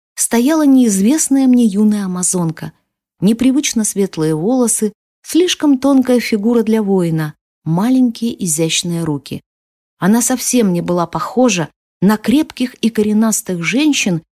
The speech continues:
из королевства Кларин, но смотрела на меня точно так же, как они, спокойно и сдержанно, как полагается воину. "Меня зовут Илайя. Вайдила отправила меня сюда вместо Ираи.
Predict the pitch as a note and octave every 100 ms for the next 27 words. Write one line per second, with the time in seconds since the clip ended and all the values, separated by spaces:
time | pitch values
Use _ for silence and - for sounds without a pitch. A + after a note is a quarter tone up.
0 | _ G3+ - G#3 G3+ G#3 C#4 - A#3+ A#3
1 | B3 B3 A3+ C#3+ - _ _ E3 G3 -
2 | G3 - B3+ D#4+ B3 E3+ D#3+ D#3+ D3 _
3 | _ - D#4+ - B3+ C4 D#4 D4+ D4+ B3+
4 | B3+ B3 G3 D#3+ - _ - - - F3+
5 | - C#4+ D4+ C#4 C4 A3 F#3+ F3 D#3+ D#3+
6 | D3+ D3+ - _ - A3+ A3+ G#3 F#3 D#3+
7 | E3 - E3+ D#3 D3 C#3 C#3+ D3+ _ _
8 | _ _ _ _ _ E3+ A3+ D4+ D4+ D4+
9 | D4+ - D#4 D4+ C#4+ F#3 D3 - - _
10 | _ _ _ - G3 A#3+ A#3+ G#3 D#4 D4
11 | E3 - _ - A#3 - - D#4+ C#4+ C4+
12 | B3 B3+ C#4 - C4 A3+ D4+ D4 G#3 F#3+
13 | A#3+ B3+ - C4 C4 B3+ C4 F#3 D3 -